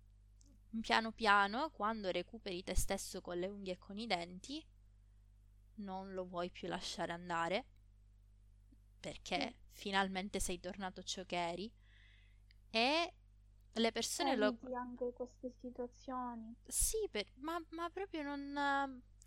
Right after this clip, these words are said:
Speaker 1: non permetti neanche che si avvicini-, avvicinino a distanza di chilometri, di anni luce,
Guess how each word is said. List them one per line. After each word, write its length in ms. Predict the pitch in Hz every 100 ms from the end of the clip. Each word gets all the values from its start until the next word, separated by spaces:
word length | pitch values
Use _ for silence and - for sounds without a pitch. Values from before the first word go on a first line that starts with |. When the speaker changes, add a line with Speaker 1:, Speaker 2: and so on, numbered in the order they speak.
| -
Speaker 1:
non 220 | 254 285
permetti 600 | 302 294 247 339 - -
neanche 380 | 233 240 262 233
che 120 | 208
si 140 | - 226
avvicini-, 580 | 208 220 - 269 247
avvicinino 840 | 208 - 214 196 208 262 254 202 190
a 120 | 208
distanza 600 | 202 214 - 220 220 202
di 140 | 185 180
chilometri, 800 | 202 196 175 180 180 - 208 - - - -
di 180 | - 220
anni 380 | 202 202 202 196
luce, 480 | 185 185 - 196